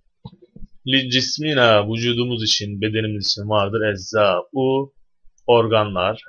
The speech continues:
Öyle organlar ki muhtelifetun, çeşitli, farklı farklı. Yine öyle çeşitli organlar ki mühimmetün, önemli.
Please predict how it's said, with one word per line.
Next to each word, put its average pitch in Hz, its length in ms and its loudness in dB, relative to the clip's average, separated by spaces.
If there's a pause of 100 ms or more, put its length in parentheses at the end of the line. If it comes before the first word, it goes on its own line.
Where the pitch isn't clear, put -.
Öyle 117 200 0
organlar 110 540 2
ki - 160 -10
muhtelifetun, 117 1600 -2 (280)
çeşitli, 107 760 -6
farklı - 460 -8
farklı. 92 220 -14 (720)
Yine 151 180 0
öyle 143 280 4
çeşitli 139 720 0
organlar 139 640 4
ki - 160 -10
mühimmetün, 120 760 -2
önemli. 92 420 -6